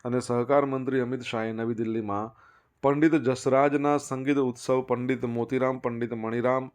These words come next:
સંગીત સમારોહના પચાસ વર્ષ નિમિત્તે એક સ્મારક ટપાલ ટિકિટ બહાર પાડવામાં આવી છે.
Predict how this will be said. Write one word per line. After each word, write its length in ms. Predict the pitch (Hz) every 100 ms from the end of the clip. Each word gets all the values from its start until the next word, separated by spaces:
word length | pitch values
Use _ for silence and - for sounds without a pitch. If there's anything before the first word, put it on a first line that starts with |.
| _ _ _ -
સંગીત 320 | 123 120 127
સમારોહના 520 | 117 120 117 113 110
પચાસ 640 | 110 123 123 156 156 -
વર્ષ 360 | 120 131 127 -
નિમિત્તે 460 | 117 113 117 120 117
એક 380 | - 123 110
સ્મારક 500 | 107 - 107 110 123
ટપાલ 400 | 120 107 101 104
ટિકિટ 280 | 98 98 101
બહાર 300 | 92 92 90
પાડવામાં 480 | 85 85 85 82 80
આવી 140 | -
છે. 200 | 82 -